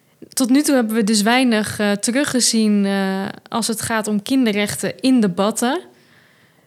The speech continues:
Wij hopen natuurlijk dat daar meer van terugkomt in het aankomende regeerakkoord.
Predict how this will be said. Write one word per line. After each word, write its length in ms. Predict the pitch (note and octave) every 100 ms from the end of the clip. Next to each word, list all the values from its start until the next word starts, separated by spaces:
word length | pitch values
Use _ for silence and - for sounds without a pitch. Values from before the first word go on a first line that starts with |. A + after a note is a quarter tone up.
| _
Wij 220 | F#3+ A#3
hopen 320 | A3 B3 A#3+ G#3+
natuurlijk 560 | G#3 A#3+ A#3+ G3 F#3+
dat 180 | G#3+ G#3
daar 240 | G#3 G3
meer 360 | G3 A#3+ D4 D#4+
van 240 | D#4 A#3+
terugkomt 800 | A3 A#3+ A#3+ - A3+ G#3 F#3 - - _ _
in 160 | - B3
het 140 | A3
aankomende 840 | - G#3+ G#3 G#3 G3 F#3+ F#3+ F#3 F3+
regeerakkoord. 1080 | F#3+ G3+ - G3 G#3+ B3+ - B3 C#4 F#4+ -